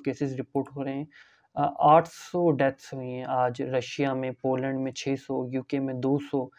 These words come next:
इटली में एक सौ अट्ठानवे तकरीबन, यूक्रेन में भी दो सौ के करीब, जर्मनी में वन सिक्सटी फ़ोर, मैक्सिको में नाइंटी फ़ोर, फिलीपींस में एटी वन, एटी,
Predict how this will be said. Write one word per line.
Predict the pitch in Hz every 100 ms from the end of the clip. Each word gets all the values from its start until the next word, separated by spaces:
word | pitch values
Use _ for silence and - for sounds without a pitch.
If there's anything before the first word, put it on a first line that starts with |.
| - -
इटली | 139 147 147
में | 147 143 -
एक | 147 143
सौ | - 139
अट्ठानवे | 135 135 135 135 131
तकरीबन, | 131 135 135 131
यूक्रेन | 139 135 147 143
में | 139
भी | 135
दो | 131 131
सौ | -
के | 135
करीब, | 131 147 127 127 _ _ _ _ -
जर्मनी | 151 147 151 147
में | 147
वन | 139 139
सिक्सटी | 143 - 139
फ़ोर, | 135 135 135
मैक्सिको | 135 131 - 139
में | 139 135
नाइंटी | 131 131 135
फ़ोर, | - 135 135 _ _ _ _ _ _ -
फिलीपींस | 143 143 147 143 -
में | 143
एटी | 139 143
वन, | 135 135 131 -
एटी, | 143 143 151 143